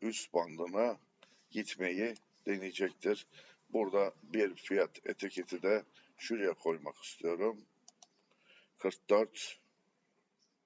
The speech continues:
elli dört. Evet, izleyip göreceğiz. Sasa polyester, e, buralarda oyalanabilir. E, alt bantlara düşebilir.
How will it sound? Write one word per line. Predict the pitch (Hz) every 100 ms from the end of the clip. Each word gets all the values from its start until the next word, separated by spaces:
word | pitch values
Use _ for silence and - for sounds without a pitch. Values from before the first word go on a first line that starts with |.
| _ -
elli | 90 76 85 80
dört. | 78 - - - _ _ _ - _ _ _ _ _ _
Evet, | 160 127 95
izleyip | 113 127 107 107 107 -
göreceğiz. | 117 92 95 95 - -
Sasa | 95 - 110 -
polyester, | 101 107 104 95 - 107 104 - -
e, | 90 92 92 90 95
buralarda | 107 95 87 82 78
oyalanabilir. | 82 98 92 95 95 90 92 90 95 - _ - - - -
E, | 95
alt | 87 - 98 92 - -
bantlara | 85 _ 76 73 60 -
düşebilir. | - 104 95 90 95 -